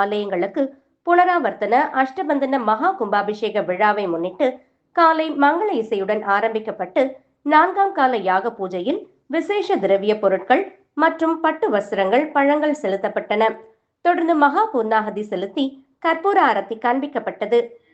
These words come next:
மேலும் காலை ஒன்பது முப்பது மணியளவில் யாத்ரா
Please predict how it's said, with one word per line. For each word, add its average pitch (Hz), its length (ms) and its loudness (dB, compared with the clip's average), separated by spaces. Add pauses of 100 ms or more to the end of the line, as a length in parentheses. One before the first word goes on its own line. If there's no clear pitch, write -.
(180)
மேலும் 339 380 4
காலை 294 260 4 (160)
ஒன்பது 370 320 -2
முப்பது 254 340 -2
மணியளவில் 190 540 -2 (360)
யாத்ரா 311 340 4